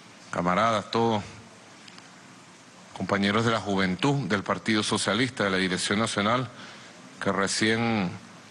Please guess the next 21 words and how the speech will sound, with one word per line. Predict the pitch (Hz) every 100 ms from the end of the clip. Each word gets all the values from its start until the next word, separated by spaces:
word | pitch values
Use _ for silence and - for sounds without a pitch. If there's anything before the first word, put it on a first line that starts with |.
| - -
ha | 104
designado | 107 - 104 104 113
el | 110
Congreso | 101 95 95 107 -
de | 120
la | 101
Juventud. | 101 95 90 120 120 - - - - - - - - - - - - - - - - - - - - - - - - - -
Lo | - 104
recordábamos | 95 98 95 107 117 117 117 98 - - - - -
en | 101
estos | 101 - 117
días, | 113 135 101 - - - - - - - - - - - - - - - - 107 120 - 113 - - - - - - - - - -
lo |
complejo | 95 101 95 104 110 123
que | 123
ha |
sido | - 131
el | 123
proceso | 113 107 117 123
revolucionario | 120 120 107 101 101 113 127 123
venezolano | 110 95 104 127 143 98